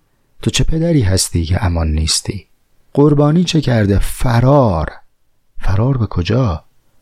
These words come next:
به خانه غریبه که اتفاقاً غریبه پناهه. اون چه غریبه یه که پناهه؟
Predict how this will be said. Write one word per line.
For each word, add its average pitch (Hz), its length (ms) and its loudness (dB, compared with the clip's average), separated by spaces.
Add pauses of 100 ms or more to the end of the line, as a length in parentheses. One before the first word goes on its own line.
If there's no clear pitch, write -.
(240)
به 107 80 -2
خانه 120 460 2
غریبه 117 720 2
که - 160 -2
اتفاقاً 110 600 0
غریبه 104 360 2
پناهه. 101 720 0 (520)
اون 135 160 0
چه 151 180 0
غریبه 151 440 2
یه 90 200 0
که - 120 -6
پناهه؟ 85 580 -2